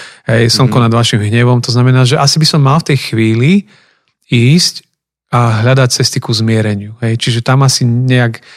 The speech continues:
Speaker 1: sú momenty, to znamená, že treba to dobre asi rozlišovať, že sú momenty, kedy nečakám a konám. No ale potom máme úplne iné pecky, hej, že ja neviem, desať rokov sa modlím za muža alebo za ženu.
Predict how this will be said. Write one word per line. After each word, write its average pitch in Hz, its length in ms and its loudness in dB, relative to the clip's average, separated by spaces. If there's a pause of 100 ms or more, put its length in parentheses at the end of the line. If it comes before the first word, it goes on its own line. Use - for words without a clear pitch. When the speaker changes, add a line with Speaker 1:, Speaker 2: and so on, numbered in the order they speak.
(280)
Speaker 1:
sú - 160 0
momenty, 151 580 4
to 113 80 -4
znamená, 139 280 2
že 131 80 2
treba 156 120 0
to 139 120 -2
dobre 147 200 2
asi 139 220 2
rozlišovať, 120 600 0
že 110 120 -2
sú - 120 0
momenty, 139 380 2
kedy 123 300 -2
nečakám 127 560 -2 (680)
a - 120 -10
konám. 104 420 -4 (180)
No 110 120 -4
ale 123 80 2
potom 175 240 0
máme 185 180 2
úplne 170 300 0
iné 143 480 0 (560)
pecky, 175 580 -2
hej, 117 300 -2
že 131 160 0 (1000)
ja 123 200 2
neviem, 110 400 -2 (1000)
desať 139 360 0
rokov 131 240 0
sa 139 140 -2
modlím 123 360 2
za 113 140 0
muža 113 320 0
alebo 110 220 -2
za 107 140 -2
ženu. 104 360 -6